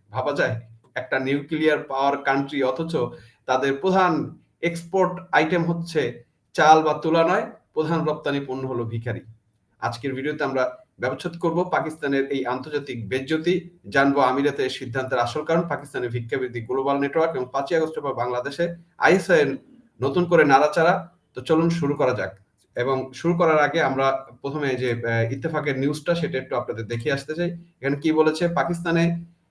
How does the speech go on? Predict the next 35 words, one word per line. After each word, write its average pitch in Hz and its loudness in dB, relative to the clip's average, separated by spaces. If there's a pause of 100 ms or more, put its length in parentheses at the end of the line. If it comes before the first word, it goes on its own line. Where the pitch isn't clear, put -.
(140)
আহ, 123 4
ভিক্ষাবৃত্তির 175 4
অভিযোগে 160 4
পাকিস্তানিদের 147 -2
ভিসা 127 -2
দেওয়া 131 2
স্থগিত 156 -6
করলো 175 -2
সংযুক্ত - -4 (360)
আরব 127 2
আমিরাত। 110 0 (760)
কি 139 0
লজ্জা, 110 0
কি 123 -4
লজ্জা 113 0
আমাদের 101 -2
জন্য, 98 -6 (320)
<laughs> 117 -2
পাকিস্তানের 110 -2
জন্য। 92 -6 (520)
সরি, 117 6
আমাদের 139 6
জন্য 117 2
না, 147 4
এ, 123 4
আমাদের 135 2
দেশে 131 -4
যারা 127 2
পাকিস্তানপন্থী 160 0
আছে 135 -2
তাদের 110 0
জন্য। 104 -2
সংযুক্ত 165 4
আরব 160 8
আমিরাত 165 4